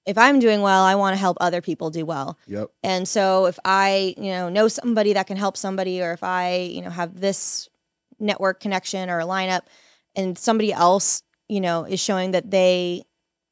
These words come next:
Speaker 1: need that, or if I see, like, you know, they're ready to go to that next step in their career,
Speaker 2: Yeah.
Speaker 1: like, I'm absolutely gonna suggest somebody to them.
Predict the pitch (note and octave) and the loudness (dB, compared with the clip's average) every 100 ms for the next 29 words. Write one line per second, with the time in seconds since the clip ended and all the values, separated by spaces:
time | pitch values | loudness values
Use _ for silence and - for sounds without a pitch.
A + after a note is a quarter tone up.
0 | _ - F#3 F#3 G3 G#3+ A3+ B3 C4+ - | _ -8 -4 -2 -2 2 4 4 0 -2
1 | F#3+ F#3 F#3 - F#3 - - F#3 - F#3 | -2 0 0 0 -4 -6 -8 -6 -6 -6
2 | F#3 F3 - F#3 F3 G3+ A#3+ F3+ E3 D#3+ | -6 -8 -10 -10 -6 -4 -2 -4 -6 -12
3 | D#3 G3+ F3+ F3+ E3+ F3+ - F#3+ F3+ F#3 | -12 -6 -4 0 -2 -2 -6 -8 -8 -8
4 | F3+ - F3 F#3+ A3+ - G2+ G2 F#2+ G#3 | -10 -10 -8 -6 -6 -8 -6 -6 -2 -2
5 | - _ B3 C4 A#3+ A3+ G#3+ F#3+ F#3 F#3+ | -2 _ -4 -2 -6 -6 -4 -4 -6 -10
6 | F#3 F3 E3+ F3 F3 - - - - F3 | -12 -12 -10 -8 -8 -10 -16 -16 -8 -8
7 | F3 D#3+ F3+ - - G3 | -6 -10 -10 -10 -10 -12